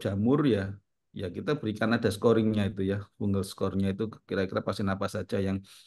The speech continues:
kemungkinan ini infeksinya ndak bakterial, mungkin juga ada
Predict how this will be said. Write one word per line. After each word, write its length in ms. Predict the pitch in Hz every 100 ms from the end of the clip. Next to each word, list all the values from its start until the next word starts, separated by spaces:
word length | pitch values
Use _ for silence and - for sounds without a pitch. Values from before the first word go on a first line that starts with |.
| _ _ _
kemungkinan 500 | 117 113 110 113 117 117
ini 100 | 123 131
infeksinya 500 | 120 104 127 117 143 135
ndak 180 | 110 101 -
bakterial, 540 | 92 107 107 143 117 98 104
mungkin 200 | 113 143
juga 140 | - 104 95
ada 120 | -